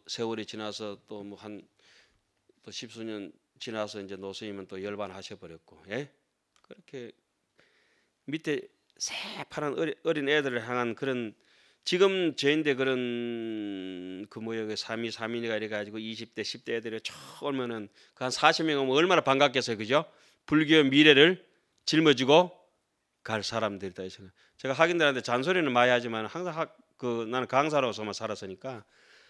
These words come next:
학인들하고 하루라도 더 사는 것이 내 행복이다, 이 생각을 늘 하고 살았거든요. 그래가지고 지금까지도 잡혀가지고 있네. <laughs> 다 늙은 학인들하고도 같이 앉아가지고. <laughs>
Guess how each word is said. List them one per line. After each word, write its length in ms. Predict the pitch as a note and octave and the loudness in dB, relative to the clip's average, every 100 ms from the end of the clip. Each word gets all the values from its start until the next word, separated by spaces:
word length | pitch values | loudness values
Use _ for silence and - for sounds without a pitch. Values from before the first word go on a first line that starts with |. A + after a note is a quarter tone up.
| _ | _
학인들하고 640 | - F#3+ F#3+ G3+ F#3 D3+ C3+ | -10 -6 -4 -2 0 2 0
하루라도 500 | - E3+ G#3 G3 D#3 | -2 -2 0 -2 -2
더 140 | D3+ | -2
사는 340 | D3 D#3 D#3 D3+ | -2 -2 -2 -2
것이 200 | C3 B2 | -6 -4
내 140 | A#2 | -4
행복이다, 640 | A2 E3 D3 G2+ F2+ E2+ _ - | -2 -4 -4 -8 -10 -20 _ -14
이 100 | D3 | -10
생각을 300 | E3 E3+ A2+ | -8 -8 -8
늘 180 | G2+ G2+ | -8 -8
하고 200 | B2 A2+ | -10 -14
살았거든요. 520 | A2 F#2 - E2+ - _ _ _ _ _ _ _ _ _ _ _ _ _ _ _ _ _ _ | -14 -14 -16 -20 -20 _ _ _ _ _ _ _ _ _ _ _ _ _ _ _ _ _ _
그래가지고 440 | A2+ G#2+ F#2+ F#2 - | -14 -10 -10 -10 -16
지금까지도 480 | - D#3 D#3+ D#3+ A2 | -10 -10 -8 -10 -10
잡혀가지고 560 | F#2+ F2+ G2 D#2+ _ | -12 -14 -14 -18 _
있네. 1600 | _ _ - - E5+ E5 E5+ - - - - - _ - - A2+ | _ _ -18 -14 -12 -8 -6 -6 -8 -14 -20 -20 _ -20 -14 -12
<laughs> 40 | |
다 180 | - B2 | -6 -2
늙은 380 | C3 D#3 C#3 G#2+ | 0 0 0 -4
학인들하고도 600 | - A2+ A2 G2+ F#2 - | -8 -6 -6 -6 -8 -6
같이 340 | - B2+ - | -2 2 2
앉아가지고. 560 | - B2 B2 - B2 - | 2 -4 -4 -6 -10 0
<laughs> 920 | A4 - - - - - - - F4 | 0 0 -12 -12 -14 -12 -12 -10 -10